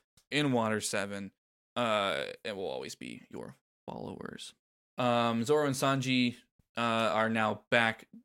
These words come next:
on this side of the city and say, "Hey, Garp is back, and now he's actually gonna try and catch you. We broke his promise." Uh, Sanji says, "Put your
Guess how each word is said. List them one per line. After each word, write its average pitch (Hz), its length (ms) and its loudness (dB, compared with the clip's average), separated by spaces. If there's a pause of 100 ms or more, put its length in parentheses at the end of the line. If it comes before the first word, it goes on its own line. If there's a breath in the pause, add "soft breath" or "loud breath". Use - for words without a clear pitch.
(180)
on 113 180 -4
this 113 160 -4
side 104 240 -4
of 101 220 -8
the 95 340 -6
city 139 380 0
and 117 180 -2
say, 110 220 0
"Hey, 120 520 2 (640)
Garp 151 200 6
is 147 120 2
back, 123 400 4
and 123 120 0
now 110 160 2
he's 113 160 -2
actually 107 440 -2
gonna 104 160 -6
try 104 200 -6
and 101 120 -8
catch 101 320 -6
you. 101 300 -6 (440)
We 120 120 -8 (180)
broke 104 180 -4
his 110 120 -12 (300)
promise." 101 440 -8
Uh, 113 240 2
Sanji 127 500 2
says, 120 240 0
"Put - 240 -8
your 113 120 -10